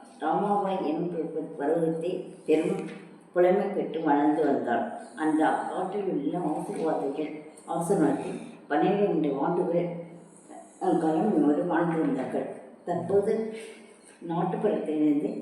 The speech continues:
பலர் அங்கு வந்து வேத சாஸ்திரங்கள் எல்லாம் முறைப்படி கற்றுத் தெரிந்தார். இவ்விதம் கற்றுச் செல்வம், செல்ல வரும்போது அவர்களுக்கு சொல்லப்பட்ட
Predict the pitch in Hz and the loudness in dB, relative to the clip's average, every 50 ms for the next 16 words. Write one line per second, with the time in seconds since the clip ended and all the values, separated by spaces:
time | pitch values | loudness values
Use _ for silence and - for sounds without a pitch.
0 | - - - - - - - - 190 202 208 202 185 165 160 165 160 165 156 143 | -10 -12 -16 -14 0 4 4 6 6 4 4 2 2 2 2 2 2 2 2 2
1 | 147 151 151 147 135 - 202 - - 170 175 185 180 175 202 190 151 - - - | 4 4 4 4 4 2 0 0 2 4 4 4 4 4 2 2 2 0 -2 -2
2 | 156 143 147 139 131 - 160 143 139 135 131 139 139 139 135 127 117 117 135 - | 0 0 0 0 -2 -4 -4 -4 -2 -2 -4 -4 -4 -4 -6 -6 -6 -8 -8 -8
3 | - - - - - - - - 151 165 185 208 220 214 - - 202 208 - - | -8 -10 -12 -16 -18 -20 -8 -2 0 4 4 6 4 4 2 0 0 -2 -2 -2
4 | - - - - 170 175 180 160 143 127 123 - 127 120 107 - - - - - | -4 -4 -4 -4 -6 -6 -4 -2 -2 -2 -4 -4 -6 -8 -8 -8 -12 -16 -18 -20
5 | - - - - - 143 156 143 156 170 165 190 214 - - - - - - - | -20 -20 -20 -18 -6 -4 -4 -2 0 0 2 2 2 0 0 -2 -4 -4 -4 -2
6 | 202 202 190 - - - - - - - - - - 175 160 160 160 170 165 156 | -4 -4 -4 -6 -10 -12 -16 -20 -20 -20 -20 -10 -4 0 0 2 2 2 2 0
7 | 143 139 - - - - - - - - - - - - 170 160 160 180 185 175 | 0 0 -2 -4 -8 -12 -14 -18 -20 -20 -20 -20 -10 -2 0 0 0 2 0 0
8 | 151 147 147 147 151 156 156 156 139 120 117 - - - - - - - - - | 0 -2 -2 -2 -4 -4 -4 -4 -6 -6 -8 -10 -14 -18 -20 -20 -20 -20 -6 0
9 | - 170 175 180 180 175 165 160 156 156 156 156 - 220 220 226 226 220 - - | 2 4 6 8 8 8 8 6 6 4 4 2 0 -2 -2 -2 -4 -6 -8 -4
10 | - 160 151 160 170 185 196 196 - 175 170 160 - - | -2 0 0 2 0 0 0 -2 -2 -4 -6 -6 -6 -4